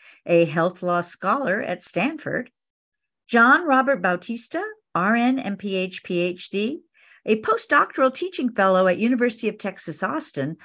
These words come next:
focusing on health misinformation, and Brian Southwell, P H D, who is a scientist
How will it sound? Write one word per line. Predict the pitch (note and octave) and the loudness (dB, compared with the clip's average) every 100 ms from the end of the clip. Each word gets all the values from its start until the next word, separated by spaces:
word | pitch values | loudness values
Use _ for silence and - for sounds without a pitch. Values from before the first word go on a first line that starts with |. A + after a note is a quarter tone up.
| - _ | -20 _
focusing | B3+ F4+ F4 - F3 F#3 | 2 2 -4 -2 -2 -2
on | D#3 D#3 | -4 -2
health | D#3 G4+ - | -2 -2 -4
misinformation, | E3+ - C#3+ C#3 C3+ C#3+ C#3+ G3 - _ _ _ _ _ _ | -8 -6 -8 -8 -8 -8 -8 -10 -10 _ _ _ _ _ _
and | B3 C4+ C#4 C4 | 2 2 2 -4
Brian | - D#3+ G#3 A#3 C4 C4+ | -4 2 4 4 4 0
Southwell, | B3+ F#3+ F3 E3+ - D3 - - | -2 -2 -2 -4 -10 -10 -10 -14
P | - C#3 | -12 -10
H | C#3 C#3+ - | -10 -12 -6
D, | D#3+ A3+ | -4 -2
who | C4+ | -2
is | C#4+ | -2
a | E4+ | -4
scientist | - F4 A#4 D#4 - A2 - - | -2 -2 0 -6 -6 -8 -10 -20